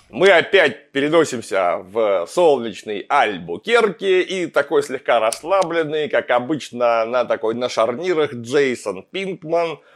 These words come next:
заходит к себе домой, и тут сзади причаливает джип-агент Хэнк Шрейдера,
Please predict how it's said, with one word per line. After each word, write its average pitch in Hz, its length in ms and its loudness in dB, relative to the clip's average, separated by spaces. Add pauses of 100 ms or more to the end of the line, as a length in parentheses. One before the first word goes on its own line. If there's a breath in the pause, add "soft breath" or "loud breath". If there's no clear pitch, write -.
(260 soft breath)
заходит 127 680 0
к - 20 -20
себе 107 300 -2
домой, 185 560 4
и 208 200 -2
тут 170 300 0
сзади 147 240 2
причаливает 135 840 2
джип-агент 101 840 -4
Хэнк 117 260 -4
Шрейдера, 92 800 -2